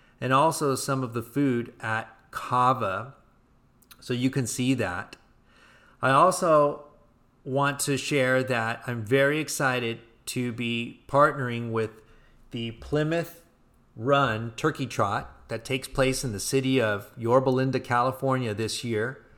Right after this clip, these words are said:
And each year they do a run there. They do a five K and a ten K race. And so this year I am one of their ambassadors. So stay tuned, because over the next several weeks,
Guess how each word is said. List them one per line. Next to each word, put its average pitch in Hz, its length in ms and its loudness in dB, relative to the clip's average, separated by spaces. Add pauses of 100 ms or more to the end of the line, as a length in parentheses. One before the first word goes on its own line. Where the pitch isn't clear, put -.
(440)
And 120 200 -8
each 147 280 -6
year 147 520 2
they 131 180 -2
do 131 600 -2
a 117 420 -8 (380)
run 135 420 2
there. 107 400 -2 (100)
They 120 100 -10
do 117 140 -2
a 107 80 0
five 139 360 2
K 139 240 0
and 117 80 -4
a 98 40 -8
ten 127 280 -4
K 123 240 -4
race. 110 500 -6 (640)
And 135 180 -4
so 151 140 2
this 202 320 4
year 147 240 4
I 139 320 0
am 135 400 -4
one 123 140 0
of 127 140 0
their 123 180 2
ambassadors. 107 960 -2 (760)
So 151 240 0
stay 160 360 0
tuned, 143 680 -4 (260)
because 131 400 0
over 135 220 0
the 127 160 -2
next 131 260 -4
several 131 440 2
weeks, 127 540 -4